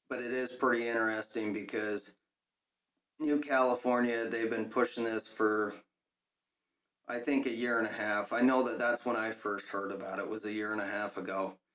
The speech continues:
coming up on almost two years. So I'm very interested in it. I'm very hopeful,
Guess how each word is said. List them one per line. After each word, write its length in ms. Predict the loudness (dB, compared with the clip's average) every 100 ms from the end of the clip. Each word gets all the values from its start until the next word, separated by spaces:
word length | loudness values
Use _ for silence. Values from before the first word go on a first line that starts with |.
| _ _ 0
coming 360 | 2 4 4
up 200 | 4 4
on 160 | 4 2 -2
almost 480 | 2 6 6 4 0
two 200 | 0 4
years. 460 | 4 4 0 -6 -8
So 460 | -2 2 2 0 -8 _ _ _ _ _ _ _ _ _
I'm 160 | -8 0
very 320 | 2 2 2
interested 580 | 2 2 2 0 -2 -2
in 160 | 0
it. 220 | 2 0 -4 -10
I'm 100 | -2
very 260 | 0 0
hopeful, 680 | 2 4 4 6 6 6 4